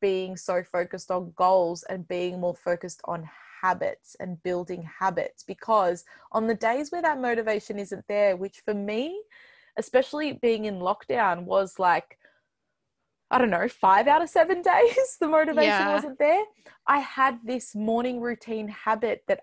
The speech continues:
Speaker 1: I was building. And now that I'm kind of moved past and accepted that this is what things are, um,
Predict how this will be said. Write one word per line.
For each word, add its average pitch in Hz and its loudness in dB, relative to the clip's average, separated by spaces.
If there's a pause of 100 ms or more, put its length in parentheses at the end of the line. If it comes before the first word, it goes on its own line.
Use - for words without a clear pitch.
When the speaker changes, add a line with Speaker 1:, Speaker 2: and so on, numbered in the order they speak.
Speaker 1:
I 202 2
was 190 -6 (180)
building. 208 -2 (360)
And 202 0
now 208 0
that 196 -2
I'm 190 -2
kind 185 -8
of 180 -6 (460)
moved 214 -6
past 196 -2
and 175 -6
accepted 185 -6
that 170 -2
this 185 -14
is 170 -12
what 180 -4 (200)
things 180 -8
are, 180 0 (460)
um, 196 2